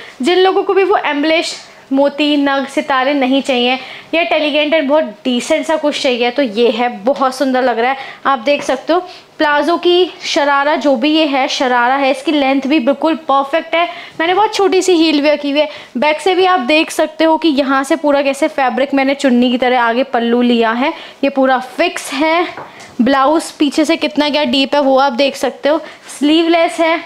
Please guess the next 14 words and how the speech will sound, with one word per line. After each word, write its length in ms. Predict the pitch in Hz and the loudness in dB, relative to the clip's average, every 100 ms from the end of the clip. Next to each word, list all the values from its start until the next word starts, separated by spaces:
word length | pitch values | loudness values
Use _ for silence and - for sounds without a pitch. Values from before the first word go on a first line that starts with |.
| - | -4
लेकिन 260 | 285 285 269 | 0 2 2
बहुत 260 | 262 262 | 2 0
pretty 260 | 262 220 240 | -2 0 0
लग 160 | 220 202 | 0 0
रहा 120 | 202 | 0
है, 60 | |
सच 300 | 208 - 285 | -2 -4 -2
बता 300 | 254 269 262 | -2 0 0
रही 100 | 233 | 0
हूँ। 80 | 302 | 0
बहुत 260 | 269 320 330 | 2 0 0
लंबा 340 | 262 240 254 | -2 0 0
पल्लू 340 | 269 262 240 240 | 0 0 0 0
है 140 | 262 | 0